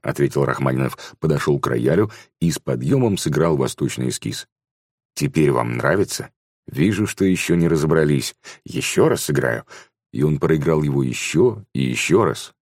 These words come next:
Каждый раз он брал всё больший темп, и каждый раз, кончив, он вставал и с лукавым блеском в глазах мурлыкал: «Фриц Крейслер называет его Восточный экспресс». Внесли стол, и мы сели ужинать.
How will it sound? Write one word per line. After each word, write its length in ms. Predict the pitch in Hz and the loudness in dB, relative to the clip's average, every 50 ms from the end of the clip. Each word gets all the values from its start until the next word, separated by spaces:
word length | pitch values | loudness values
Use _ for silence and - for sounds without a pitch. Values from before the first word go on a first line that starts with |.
| _ _ _ _ _ _ _ _ | _ _ _ _ _ _ _ _
Каждый 320 | - 135 139 110 101 110 | 0 0 0 0 0 0
раз 200 | 101 113 104 - | 0 0 0 0
он 100 | 95 90 | 0 0
брал 200 | 85 98 101 92 | 2 2 2 0
всё 180 | - - - 82 | 0 0 -2 0
больший 440 | 76 67 85 87 80 - - 82 71 | 2 2 2 2 2 0 -2 -2 -2
темп, 380 | - - 73 65 62 60 - - - - - - | -2 -2 -2 -2 -2 -4 -10 -14 -20 -20 -20 -12
и 120 | - - 67 | -10 -8 -2
каждый 300 | - 76 69 62 60 - | 0 0 0 2 2 0
раз, 240 | - 69 71 - - | 0 0 -2 -2 -2
кончив, 420 | - 151 156 143 - 139 - - - - - - | 0 0 2 2 0 -2 -4 -6 -10 -20 -6 -2
он 140 | 117 113 | 0 0
вставал 440 | - - - 90 85 98 104 101 - _ | 0 0 0 2 2 4 2 0 -2 _
и 60 | - 82 | -6 -4
с 100 | - 80 | 0 0
лукавым 400 | 80 71 80 73 76 73 69 67 | 0 2 2 2 2 2 2 2
блеском 380 | 69 80 80 - - 73 69 | 2 2 2 0 0 -2 -2
в 40 | 62 | 0
глазах 440 | 60 69 65 58 62 67 64 - - - | 0 -2 0 0 0 -2 -2 -4 -4 -4
мурлыкал: 600 | 65 69 69 67 65 60 55 - 57 55 - - _ _ _ _ _ _ _ _ | -2 -2 0 0 -2 -2 -4 -4 -6 -6 -6 -8 _ _ _ _ _ _ _ _
«Фриц 520 | - - - 71 71 78 95 - - - | -4 -2 0 2 2 0 0 -2 -6 -6
Крейслер 720 | - - 69 69 71 - 117 - 165 175 180 180 139 - _ _ | -2 0 2 2 2 2 2 2 2 2 2 0 -2 -8 _ _
называет 640 | 104 120 131 123 117 104 82 80 90 110 123 - - | 0 0 2 2 2 2 4 4 4 2 2 0 0
его 200 | 123 127 127 131 | 2 2 4 4
Восточный 580 | 113 98 - - - 78 73 - - 76 78 | 2 2 0 0 0 0 0 0 0 0 0
экспресс». 600 | 76 - - - - 67 62 - - - - - - _ _ _ _ _ _ _ _ _ _ - | 0 -2 -6 -8 -8 -8 -6 -6 -8 -10 -10 -12 -14 _ _ _ _ _ _ _ _ _ _ -6
Внесли 440 | - 69 78 80 71 - - - - | -2 0 2 2 0 0 -2 -4 -4
стол, 340 | - - - 143 156 135 - - - - _ - | -2 0 0 2 2 0 -2 -6 -14 -20 _ -2
и 120 | 80 82 | 2 2
мы 140 | 78 78 80 | 4 2 2
сели 240 | 73 - 73 71 69 | 2 2 0 2 2
ужинать. 520 | 62 64 62 - 65 - - - - - | 0 -2 -4 -4 -6 -8 -8 -10 -12 -18